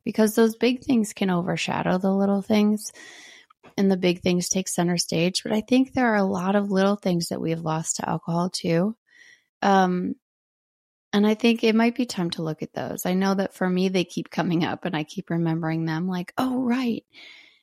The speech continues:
And that's just further evidence for me of, like, "Oh, that sneaky bitch," right? Like, "No, no, no, no. I'm not gonna let you steal any more of that."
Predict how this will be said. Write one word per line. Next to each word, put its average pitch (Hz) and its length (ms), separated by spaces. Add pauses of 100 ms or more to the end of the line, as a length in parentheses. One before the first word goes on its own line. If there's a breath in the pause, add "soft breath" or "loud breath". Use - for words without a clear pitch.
(140)
And 220 200
that's 226 260
just 220 200
further 190 300
evidence 180 580
for - 180
me - 340 (220)
of, 185 160
like, 180 280 (100)
"Oh, 240 480
that - 260
sneaky 190 720
bitch," - 600 (480)
right? 208 420 (100)
Like, 190 220
"No, 208 540
no, 180 160
no, 202 140
no. 208 300
I'm 175 140
not 233 180
gonna 196 180
let 185 180
you 185 120
steal - 380 (140)
any 214 260
more 185 320
of - 140
that." 170 360